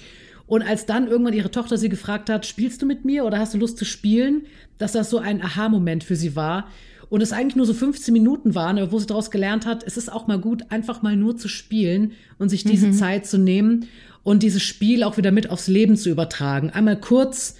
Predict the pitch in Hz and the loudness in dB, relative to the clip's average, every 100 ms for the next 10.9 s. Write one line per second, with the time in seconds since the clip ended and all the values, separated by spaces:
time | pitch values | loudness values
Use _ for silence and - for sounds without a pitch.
0 | _ - _ 226 220 220 220 208 233 233 | _ -20 _ 2 4 4 4 0 2 2
1 | 240 233 226 226 240 202 196 196 214 226 | 2 2 2 2 0 2 0 2 0 0
2 | 220 214 220 - 254 226 226 233 185 202 | -2 -2 -8 -6 -4 -2 -4 -6 -6 0
3 | 214 254 240 - 175 175 185 175 - 160 | 0 0 -2 -2 -4 -2 -2 -2 -2 -2
4 | 180 196 180 - 233 226 196 - 165 190 | 0 -2 -2 -4 -4 -4 -6 -4 -2 -2
5 | 196 - - - - 208 190 196 196 - | -4 -12 -18 -20 -8 -2 -2 -2 -4 0
6 | 214 240 208 185 170 170 160 170 214 175 | 2 4 2 2 0 0 -2 -2 -2 0
7 | 208 208 - - 208 208 233 233 226 226 | 0 -2 -14 -6 -2 -2 -4 -2 0 2
8 | 214 - 214 202 190 226 214 - 214 196 | 0 2 0 0 -2 0 0 0 2 4
9 | 196 208 175 165 156 160 160 143 139 131 | 4 2 0 0 0 0 -2 -2 -4 -6
10 | - _ _ - 196 190 180 170 180 | -12 _ _ -6 2 4 4 2 -2